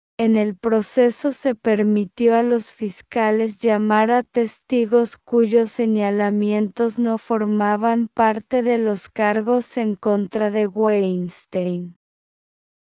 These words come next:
Esto supuso, según el fallo, que el exproductor de cine no fuera juzgado únicamente por los delitos que se le imputaban,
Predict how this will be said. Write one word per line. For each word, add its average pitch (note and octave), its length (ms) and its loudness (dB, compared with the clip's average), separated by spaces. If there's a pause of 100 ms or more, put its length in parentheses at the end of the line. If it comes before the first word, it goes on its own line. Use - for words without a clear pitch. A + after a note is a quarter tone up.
(240)
Esto A#3 280 0
supuso, F#3+ 600 -4 (320)
según A#3+ 420 0
el A#3+ 100 0
fallo, F3+ 460 -2 (420)
que A#3 60 0
el G#3+ 80 2
exproductor A3 720 -2
de C4+ 80 0
cine A3+ 320 0
no A3 140 0
fuera B3 320 0
juzgado A3 520 0
únicamente A3+ 680 0
por A3 180 -2
los G#3+ 160 0
delitos G#3+ 480 -4
que A3+ 100 -2
se A3 140 -4
le G#3+ 80 0
imputaban, F#3+ 680 -2